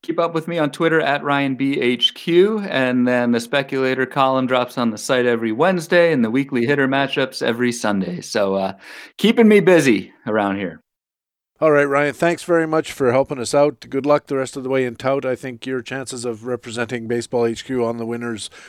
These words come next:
Speaker 2: podium is much greater than mine, or Doug's for that <laughs> matter.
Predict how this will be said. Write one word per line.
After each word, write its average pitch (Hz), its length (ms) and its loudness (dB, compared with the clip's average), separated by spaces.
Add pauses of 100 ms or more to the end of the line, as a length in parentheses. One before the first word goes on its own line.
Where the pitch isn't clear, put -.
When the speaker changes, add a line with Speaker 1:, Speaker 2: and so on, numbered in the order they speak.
(100)
Speaker 2:
podium 135 460 0
is 113 140 -8
much 127 200 -6
greater 123 300 -4
than 113 160 -8
mine, 143 340 -2 (220)
or 131 260 0
Doug's 120 400 -2
for 123 140 -10
that - 220 -6
<laughs> - 0 -
matter. 147 300 -2